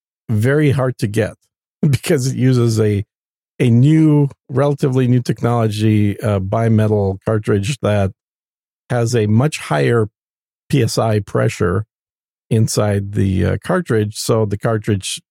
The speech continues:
can't just be a typical brass cartridge. So good luck emulating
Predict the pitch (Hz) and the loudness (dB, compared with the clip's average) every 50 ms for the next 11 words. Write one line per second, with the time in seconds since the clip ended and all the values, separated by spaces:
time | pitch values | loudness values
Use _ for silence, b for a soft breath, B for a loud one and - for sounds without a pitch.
0 | _ _ _ - - 127 113 113 - - - 104 95 90 101 107 104 101 98 92 | _ _ _ -6 -4 -2 -2 -2 -6 -6 -6 -6 -4 -2 0 0 2 2 0 0
1 | - - 104 107 104 - 101 95 90 - 101 98 90 - - - 107 95 85 - | -2 -6 -6 -6 -6 -4 -4 -4 -2 -2 -2 -2 -2 -4 -4 -4 -6 -6 -4 -8
2 | - - - _ _ _ _ _ _ _ _ _ _ _ _ _ _ _ _ _ | -12 -14 -14 _ _ _ _ _ _ _ _ _ _ _ _ _ _ _ _ _
3 | _ _ _ _ - - - 156 147 139 135 135 127 - _ - 143 117 151 180 | _ _ _ _ -6 -2 0 2 2 2 2 0 0 -4 _ -8 -4 0 0 0
4 | 180 180 175 170 170 - - - - 170 165 170 165 160 151 143 143 139 139 139 | 2 2 0 0 0 -4 -8 -8 -4 -2 0 2 2 4 4 4 2 2 2 2
5 | 135 131 131 123 123 117 | 2 2 2 0 0 -2